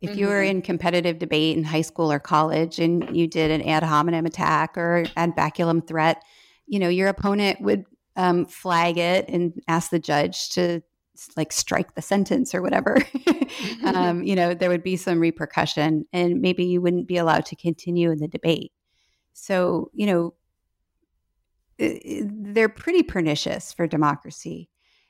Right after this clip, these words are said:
Speaker 1: Um, American exceptionalism could maybe go, you know,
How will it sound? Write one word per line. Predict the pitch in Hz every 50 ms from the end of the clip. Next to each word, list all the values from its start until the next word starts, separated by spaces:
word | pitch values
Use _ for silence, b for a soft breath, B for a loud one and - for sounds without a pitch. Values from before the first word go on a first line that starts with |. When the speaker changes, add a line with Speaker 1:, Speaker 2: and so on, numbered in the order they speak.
| _ _
Speaker 1:
Um, | - 180 175 180 180 190 - -
American | - 247 262 269 277 277 269
exceptionalism | 262 240 - - 220 - - - 220 208 208 208 196 208 208 208 202
could | - 220 208 202
maybe | 190 185 180 180 185 196 190
go, | 190 196 185 185 190 190 190 190 190 190 185 185 190 185 -
you | - 220 202
know, | 196 190 190 190 190 190 185